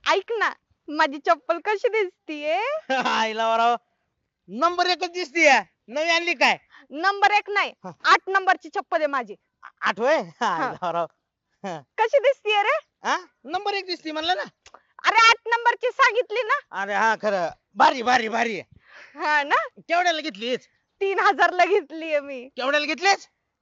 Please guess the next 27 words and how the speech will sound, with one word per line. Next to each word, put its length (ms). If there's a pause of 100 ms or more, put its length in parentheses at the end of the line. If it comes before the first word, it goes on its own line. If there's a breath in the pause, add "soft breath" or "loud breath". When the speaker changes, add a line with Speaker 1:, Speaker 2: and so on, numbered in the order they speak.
(220)
Speaker 1:
तीन 240 (140)
हजारला. 540 (300)
Speaker 2:
अगं, 460
तुला 200
काही 220
संसारामधलं 680
काही 220
कळतंय 420
का 120
नाही 160
काय? 200
काही 540
संसाराची 500
अक्कल 320
बिक्कल 260
हाय 140
का 140
नाही 100
तुला 220
काय? 200 (580)
कवर 200
परपंचाचा 520
गाडा 220
मी 100
एकटीने 380
वळायचा? 400 (400)
हा? 100